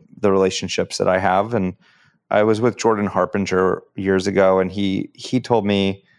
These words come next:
a great line that stuck with me, which was, and Jordan has a podcast too, The Art of Charm. It's a,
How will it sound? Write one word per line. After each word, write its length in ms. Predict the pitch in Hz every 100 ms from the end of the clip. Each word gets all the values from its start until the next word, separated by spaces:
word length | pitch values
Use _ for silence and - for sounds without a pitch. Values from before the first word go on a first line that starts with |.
| _ _ _ -
a 60 |
great 240 | 98 127 104
line 240 | 107 101
that 160 | 98 -
stuck 260 | 107 101
with 160 | 107 101
me, 100 | 98
which 220 | 92 -
was, 300 | 101 92 - _ 127
and 120 | 117
Jordan 380 | 127 120 120 110
has 160 | 113 104
a 60 |
podcast 520 | 98 98 92 - 92 -
too, 140 | 98
The 120 | 92
Art 160 | 95 95
of 100 | 85
Charm. 280 | - 92 92
It's 200 | 87 -
a, 260 | 53 -